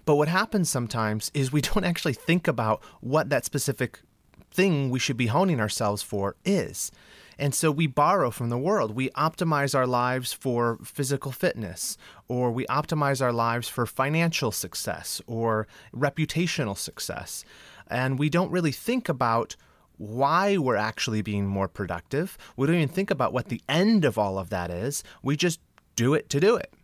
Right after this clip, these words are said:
And maybe that's why you're watching this show or listening to this show, is you want to be more productive and you happen to be a Christian. But the point I want to make today is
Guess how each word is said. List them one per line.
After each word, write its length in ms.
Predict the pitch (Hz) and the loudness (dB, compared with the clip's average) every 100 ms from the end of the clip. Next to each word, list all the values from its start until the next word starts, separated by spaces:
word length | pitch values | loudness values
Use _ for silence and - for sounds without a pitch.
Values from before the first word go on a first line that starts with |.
| _ _ - | _ _ -4
And 100 | 117 | 2
maybe 220 | 147 160 | 2 4
that's 240 | 165 165 | 2 2
why 140 | 170 143 | 0 2
you're 240 | 143 127 - - | 2 0 -4 -8
watching 460 | 113 127 - 131 113 | -2 -2 0 0 0
this 120 | 101 | -2
show 300 | - 190 214 | 0 0 2
or 160 | 95 | 0
listening 400 | 101 135 156 120 | 0 -2 -2 -4
to 100 | 104 | -4
this 140 | 98 - | -6 -6
show, 420 | - - - 98 - - | -4 -4 -4 -8 -12 -12
is 180 | 117 110 | -6 -4
you 140 | 151 160 | -2 0
want 320 | 139 151 - | 0 0 0
to 220 | 143 127 - - - | -2 -2 -4 -18 -4
be 120 | 160 160 | 2 4
more 180 | 151 | 4
productive 580 | 147 135 151 - 202 175 | 2 0 0 2 2 0
and 180 | 143 143 | -2 0
you 60 | 151 | 2
happen 240 | 147 - | 0 -2
to 80 | 139 | -2
be 100 | 131 | -2
a 60 | 117 | -2
Christian. 560 | 196 208 - 92 87 - - - - - - | -2 -2 -2 -6 -8 -14 -20 -20 -20 -20 -10
But 100 | 104 | -8
the 60 | - | -2
point 240 | 160 170 | 0 2
I 40 | |
want 160 | 160 156 | 4 2
to 60 | 151 | 2
make 180 | 165 | 0
today 440 | - 123 180 147 - | 0 2 4 2 0
is 400 | 127 123 120 - | 0 2 2 -2